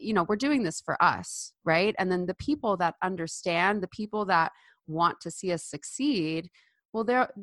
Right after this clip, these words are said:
they'll still be there with us. And the ones that don't understand, they have to fall away. And, the, and, you know, that's just it. So I totally agree with that.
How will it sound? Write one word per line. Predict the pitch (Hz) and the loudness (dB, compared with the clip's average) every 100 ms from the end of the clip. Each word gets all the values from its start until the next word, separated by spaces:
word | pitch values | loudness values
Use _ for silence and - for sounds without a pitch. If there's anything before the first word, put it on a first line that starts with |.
| - - | -18 -10
they'll | 190 233 240 | 2 4 4
still | - - 185 | 2 2 2
be | 165 185 | 2 0
there | 156 - | 0 -2
with | 98 95 | -4 -4
us. | 87 62 - - | -4 -4 -6 -2
And | 180 185 | 0 2
the | |
ones | 196 233 220 | 2 2 0
that | 208 | 0
don't | 202 196 | 2 2
understand, | 196 185 180 - 170 180 233 277 - _ _ _ _ - | 2 -2 -4 -2 2 2 2 0 -4 _ _ _ _ 0
they | 196 | 2
have | 196 190 | 4 2
to | - | 0
fall | - 170 170 | 0 2 2
away. | 170 214 240 262 - | 2 4 4 2 0
And, | - | 0
the, | 190 - | -2 0
and, | 196 | 0
you | |
know, | 185 165 | 2 2
that's | 165 - - | 0 -4 -4
just | 180 165 | -4 0
it. | 185 208 - | 4 4 2
So | - 175 165 165 160 | 2 6 8 6 4
I | - 180 175 | 4 4 2
totally | - - 226 240 202 175 | -4 -2 2 2 2 0
agree | 160 156 156 156 143 | -2 -4 -4 -4 -6
with | 135 143 - | -6 -8 -4
that. | - 58 - | 0 0 -2